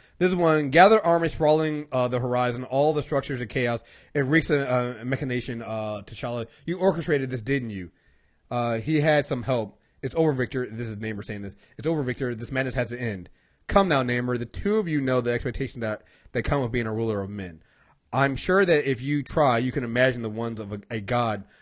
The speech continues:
must be burdened with. And that has value. You could join me. I could raise a new Atlantis. I could remake Wakanda. I can give you back everything you've lost."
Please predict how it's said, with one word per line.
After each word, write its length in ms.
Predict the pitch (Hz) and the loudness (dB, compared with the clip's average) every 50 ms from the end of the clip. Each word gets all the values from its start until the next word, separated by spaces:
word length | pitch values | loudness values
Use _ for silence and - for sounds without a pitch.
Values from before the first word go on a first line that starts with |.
| - - - | -20 -8 -4
must 160 | 127 131 120 | -2 -2 0
be 80 | 127 117 | -2 -2
burdened 380 | 104 117 127 120 113 104 95 | 0 2 2 2 0 -2 -8
with. 160 | 90 80 80 - _ _ _ _ _ | -12 -14 -16 -20 _ _ _ _ _
And 140 | - 123 123 | -8 -2 0
that 140 | 143 156 147 | 2 2 4
has 320 | 151 139 135 127 - - | 4 4 2 2 -2 -6
value. 500 | - 113 104 120 117 110 101 92 85 80 82 87 | -14 -8 -4 -2 -2 -2 -2 -4 -8 -12 -14 -10
You 160 | 104 123 127 | -10 -8 -6
could 200 | - - 151 123 | -4 -4 -4 -2
join 340 | 110 127 143 175 214 226 185 | -2 0 0 2 0 0 -2
me. 220 | 135 127 123 127 127 _ _ _ _ - | -2 -4 -4 -6 -8 _ _ _ _ -6
I 80 | 131 | -2
could 100 | 123 131 | -2 0
raise 400 | 123 117 117 123 131 143 156 151 | 0 0 0 0 2 2 2 2
a 60 | 147 143 | 0 -2
new 180 | 135 139 139 135 | -2 0 0 0
Atlantis. 380 | 127 120 123 123 120 127 120 - | 0 -2 -2 -4 -6 -8 -8 -8
I 80 | 107 113 | -8 -8
could 180 | - 113 104 104 | -8 -8 -6 -4
remake 300 | 123 131 131 123 117 - | -4 -2 -2 -4 -4 -4
Wakanda. 540 | 113 104 - - 120 117 113 107 110 104 - _ _ _ _ _ - | -8 -8 -6 -6 -6 -6 -6 -6 -8 -8 -10 _ _ _ _ _ -2
I 100 | 131 135 | -2 -2
can 100 | 131 127 | -2 -2
give 160 | 123 143 147 | -2 -2 -2
you 120 | 160 165 | -2 -2
back 180 | 147 143 135 131 | 0 0 0 0
everything 300 | 123 131 127 127 123 120 | 0 -2 -2 -2 -4 -4
you've 160 | 117 110 101 104 | -4 -6 -6 -4
lost." 460 | 110 117 107 92 85 76 - - | -2 -2 -2 -2 -4 -8 -14 -20